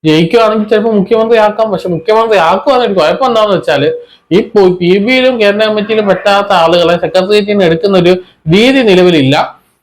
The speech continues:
പക്ഷേ ഇവിടെ സെക്രട്ടേറിയറ്റ് അല്ലെങ്കിൽ പാർലമെന്ററി പാർട്ടി ഒരു നിയമം പാസ്സാക്കി അതിന്റെ ഒരു അപേക്ഷയൊക്കെ മേലോട്ട് വെച്ചാൽ ചിലപ്പോ നടക്കും. അതുകൊണ്ട് തന്നെ ചിലപ്പോ ശൈലജ ടീച്ചറിനെയും ഗോവിന്ദൻ മാഷിനെയും ഈ ആളുകളെയൊക്കെ അങ്ങോട്ട് വെട്ടിയിട്ട് മരുമകൻ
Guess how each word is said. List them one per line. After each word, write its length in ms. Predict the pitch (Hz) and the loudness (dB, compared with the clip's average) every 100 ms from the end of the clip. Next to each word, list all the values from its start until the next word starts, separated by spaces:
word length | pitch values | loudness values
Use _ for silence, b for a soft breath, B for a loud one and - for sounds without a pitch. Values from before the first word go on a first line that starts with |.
| _ | _
പക്ഷേ 280 | 180 160 302 | -4 0 0
ഇവിടെ 200 | 285 247 | 2 2
സെക്രട്ടേറിയറ്റ് 800 | 247 220 226 233 240 240 247 240 233 | 0 0 -2 0 0 2 2 2 0
അല്ലെങ്കിൽ 220 | 208 214 | -2 0
പാർലമെന്ററി 520 | 208 202 214 214 220 | 0 0 -2 -2 -6
പാർട്ടി 680 | 214 196 196 196 226 226 202 - - | -2 0 -2 -4 -2 0 -2 -8 -2
ഒരു 340 | 190 202 180 | 2 2 0
നിയമം 300 | 185 190 214 | 0 0 0
പാസ്സാക്കി 540 | 208 196 302 220 185 214 | 2 0 2 0 0 0
അതിന്റെ 220 | 196 208 | 0 0
ഒരു 80 | 202 | 0
അപേക്ഷയൊക്കെ 540 | 185 196 208 226 202 | 0 0 0 0 0
മേലോട്ട് 400 | 202 190 202 208 | 0 0 0 0
വെച്ചാൽ 280 | 202 - 269 | 0 0 -2
ചിലപ്പോ 380 | 277 240 247 226 | -2 -4 0 0
നടക്കും. 340 | 170 160 214 B B B 147 | 0 -2 -6 B B B -2
അതുകൊണ്ട് 540 | 160 233 277 320 320 | 2 2 2 4 2
തന്നെ 320 | 262 226 262 | 0 0 -2
ചിലപ്പോ 580 | 285 _ _ 190 190 262 | -4 _ _ -2 0 0
ശൈലജ 360 | 240 214 202 196 | 0 0 2 0
ടീച്ചറിനെയും 600 | 190 190 170 175 226 277 | 0 0 -2 0 0 0
ഗോവിന്ദൻ 380 | 208 190 185 185 | 2 2 0 0
മാഷിനെയും 760 | 180 175 160 175 208 294 269 214 175 | 0 -2 -2 -2 0 0 -2 -4 -2
ഈ 420 | 175 175 170 170 170 | 0 0 0 -2 -4
ആളുകളെയൊക്കെ 680 | 190 180 180 196 202 190 190 | 0 2 2 2 0 0 0
അങ്ങോട്ട് 260 | 180 185 185 | -2 -2 -2
വെട്ടിയിട്ട് 420 | 160 160 180 185 b b b _ 202 | -2 0 -2 -2 b b b _ -2
മരുമകൻ 720 | 202 220 277 320 302 311 269 | 0 2 2 2 2 0 -2